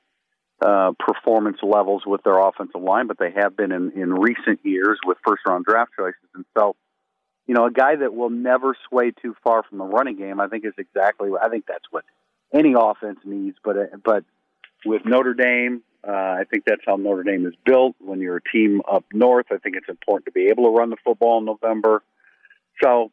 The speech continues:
you know, and I think he's pretty dynamic. When things get rolling, he's very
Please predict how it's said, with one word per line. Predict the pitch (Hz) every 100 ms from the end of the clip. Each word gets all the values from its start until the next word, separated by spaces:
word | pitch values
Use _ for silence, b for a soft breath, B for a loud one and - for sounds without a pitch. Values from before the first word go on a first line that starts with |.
| -
you | 160
know, | 131
and | 131
I | 139
think | 139 180
he's | 170 -
pretty | 160 139
dynamic. | 123 113 110 113 127 107 -
When | 110
things | - 151 165
get | 151 127
rolling, | 110 113 131 123 110 107
he's | 110 104
very | 110 107 98 95